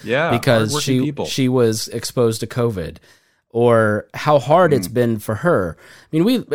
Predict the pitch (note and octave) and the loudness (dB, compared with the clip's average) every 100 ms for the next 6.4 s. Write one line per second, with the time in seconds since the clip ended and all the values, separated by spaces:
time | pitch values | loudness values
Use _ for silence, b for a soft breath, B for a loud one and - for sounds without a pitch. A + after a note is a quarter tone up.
0 | - E3 C#3 C#3 D#3 D#3+ D#3+ F3+ E3+ G3+ | -2 0 2 2 0 0 0 0 0 0
1 | G#3 D3+ C3+ C3 G3 D#3 E3 D#3+ B2 B2+ | 2 2 2 2 0 2 4 4 2 0
2 | G2 C3 C#3 A2+ - G#2+ G2 F2+ F#2 F2+ | 0 0 0 -2 -2 -2 -2 -2 -2 -4
3 | - G#1+ - _ G#2 F#2+ F2+ - A2 G2 | -6 -10 -14 _ -10 -8 -8 -8 -4 -2
4 | E2+ F#2 F2 B B A2 A2+ A2 A#2 A2 | -4 -6 -8 B B -4 -2 2 2 2
5 | A2+ B2+ D#3 F3+ C3 - E3 D3+ - D3 | 2 2 2 2 2 2 2 2 0 0
6 | C#3 B2+ A2+ | 2 0 -4